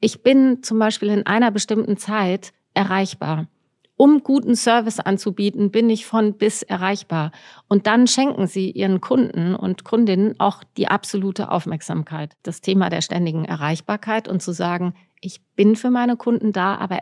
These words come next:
ich entscheide, wie und wann ich für meine Kunden da bin." Und meine Erfahrung ist, dass es häufig sehr gut angenommen wird, weil die Menschen sich mit diesem Hinweis von vornherein, also die Kundinnen und Kunden, darauf einstellen können.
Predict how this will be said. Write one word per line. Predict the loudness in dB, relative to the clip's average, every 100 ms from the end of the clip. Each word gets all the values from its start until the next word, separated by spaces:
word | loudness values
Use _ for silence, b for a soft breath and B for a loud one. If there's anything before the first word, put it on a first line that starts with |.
| -6 -4
ich | -4 -4
entscheide, | -4 -4 -4 -6 -4 -6 -6 _ _ _ _ _
wie | -2 0 2 0 -2
und | -4 -2
wann | -2 -4
ich | -6 -6
für |
meine | -4 -2 -4
Kunden | -4 -4 -2
da | -2 -2
bin." | -2 -4 -6 -10
Und | -2 0
meine | 2 2 4
Erfahrung | 0 0 0 2 0
ist, | 0 -2 -4 -12 _ _ -6
dass | -6 -6
es | -6
häufig | 0 0 0 -6
sehr | -4 -2
gut | -2 -4
angenommen | -2 0 0 -2 -2 -2
wird, | -2 -2 -4 -10
weil | -4 0 0 2
die | 2
Menschen | 2 2 0 -4
sich | -4 -6 -4
mit | -6
diesem | -6 -4 -2
Hinweis | 4 6 6 6 0 -2
von | -6 -6
vornherein, | -2 0 0 0 -2 0 0 -2
also | -4 -6
die | -6
Kundinnen | 0 0 2 0
und | -4
Kunden, | 0 0 2 0
darauf | -2 -6 -6
einstellen | -6 -6 -6 -6 -6 -6
können. | -6 -8